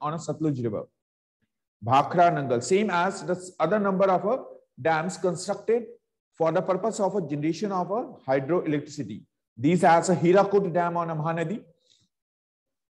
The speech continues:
Sada Sarovar Dam on a Narmada River, Tehri Dam on Ganga River, Tehri on Ganga,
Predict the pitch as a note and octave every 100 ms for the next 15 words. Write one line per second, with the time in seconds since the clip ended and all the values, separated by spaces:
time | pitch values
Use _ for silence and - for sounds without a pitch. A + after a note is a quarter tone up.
0 | _ - - C3+ C#3+ F3+ F#3 F#3 F#3 F#3
1 | E3 D#3+ E3+ D#3+ D#3 F3 G#3 - _ _
2 | - B2 C#3+ E3 F3+ E3 D3+ E3+ - -
3 | - _ _ _ _ _ E3 E3+ F#3+ F#3+
4 | E3+ E3 E3+ D#3+ F3 - - _ B2+ D#3
5 | D#3+ E3+ C#3+ C#3 F3 - - _ _ _
6 | _ _ _ _ _ _ _ _ D#3 D#3
7 | E3+ F#3+ D3+ D#3+ D3 D3 C#3+ C#3+ F#3